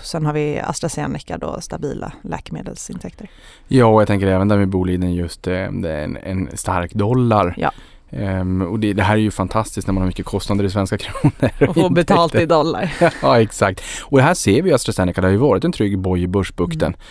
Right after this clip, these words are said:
Speaker 1: Mm.
Speaker 2: Eh, och det brukar man ju också säga någonstans att, att läkemedel, tror jag, har varit mycket, mycket mer stabilt än, än många andra,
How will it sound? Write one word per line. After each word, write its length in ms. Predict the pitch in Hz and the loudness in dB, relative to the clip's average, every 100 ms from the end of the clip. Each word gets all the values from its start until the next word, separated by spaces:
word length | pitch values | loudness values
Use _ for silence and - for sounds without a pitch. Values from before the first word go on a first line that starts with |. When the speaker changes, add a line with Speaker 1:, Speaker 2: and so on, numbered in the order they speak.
| - - - | -20 -20 -10
Speaker 1:
Mm. 240 | 90 87 | -8 -4
Speaker 2:
Eh, 80 | 85 | -4
och 160 | 90 117 | 0 2
det 100 | 113 | 2
brukar 240 | 135 139 | 2 2
man 120 | 147 | 4
ju 60 | 170 | 4
också 240 | 131 104 | 4 0
säga 520 | - 113 104 90 123 | 0 2 2 2 2
någonstans 720 | 175 113 95 - 90 85 85 - | 4 4 2 -2 -2 -2 -4 -4
att, 220 | 90 - | -6 -6
att 140 | 90 | -6
läkemedel, 840 | 101 98 87 - 90 87 87 90 85 - - - | -2 0 -2 -2 -2 -2 -2 -2 -4 -14 -20 -6
tror 180 | 110 95 | 0 2
jag, 100 | 90 - - - - - - | 0 -6 -20 -20 -20 -20 -10
har 380 | - 143 233 156 | 0 4 4 4
varit 840 | 107 123 117 98 95 98 92 - | 2 2 4 4 4 2 -2 -4
mycket, 760 | 110 107 123 135 - - 117 | 0 2 4 2 0 -6 0
mycket 240 | 101 92 95 | 0 0 0
mer 260 | 92 92 | 0 0
stabilt 540 | 87 98 92 92 90 - | -2 -2 0 0 -2 -4
än, 260 | 92 87 | -4 -2
än 180 | - 92 | -2 0
många 600 | 98 98 95 90 90 87 - | 2 2 0 0 -2 -2 -2
andra, 360 | 92 87 87 | -2 -2 -4